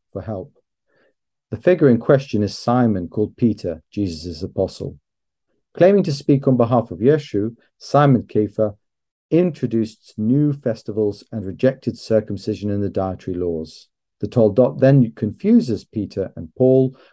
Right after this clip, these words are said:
when it concludes, quote, "All these new ordinances which Simeon Kepha, or Paul, as he was known to the Nazarenes, taught them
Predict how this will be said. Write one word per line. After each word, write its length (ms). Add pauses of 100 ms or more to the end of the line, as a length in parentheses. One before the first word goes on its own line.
when 140
it 140
concludes, 520
quote, 380 (380)
"All 260
these 400
new 180
ordinances 840
which 240
Simeon 480
Kepha, 520
or 220
Paul, 420 (260)
as 120
he 60
was 180
known 280
to 100
the 320
Nazarenes, 640 (500)
taught 340
them 300